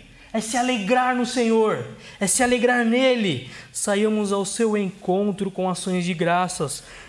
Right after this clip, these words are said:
vitoriemo-lo." Todas essas expressões dão a ideia de alegria,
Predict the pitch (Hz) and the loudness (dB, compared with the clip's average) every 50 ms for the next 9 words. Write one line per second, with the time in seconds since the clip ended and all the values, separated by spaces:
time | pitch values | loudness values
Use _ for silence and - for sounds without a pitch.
0 | - - 160 202 196 - 214 214 214 202 202 185 185 190 202 214 226 226 220 208 | -12 -4 -2 -2 -2 0 0 0 0 0 0 0 0 0 2 2 0 0 0 0
1 | 202 185 151 120 113 - - - - _ - _ _ _ _ _ _ _ _ - | -2 -2 -4 -6 -8 -12 -18 -20 -20 _ -20 _ _ _ _ _ _ _ _ -20
2 | - - - - 220 226 214 208 190 214 214 208 214 208 180 202 190 - - 214 | -20 -18 -6 -2 0 0 2 0 0 0 -2 -2 -2 -2 -2 -2 -4 -4 -2 -2
3 | 185 165 - - 202 214 233 226 214 180 - - - - - - - 175 202 226 | -2 -2 -2 0 0 2 2 2 0 -2 -4 -8 -12 -16 -18 -6 -2 0 2 2
4 | 226 214 180 180 214 226 226 202 185 220 233 240 240 220 175 160 180 202 247 277 | 2 2 2 2 0 0 0 0 0 0 0 0 0 -2 -2 0 0 2 2 2
5 | 269 240 175 120 117 - | 2 2 0 0 -2 -8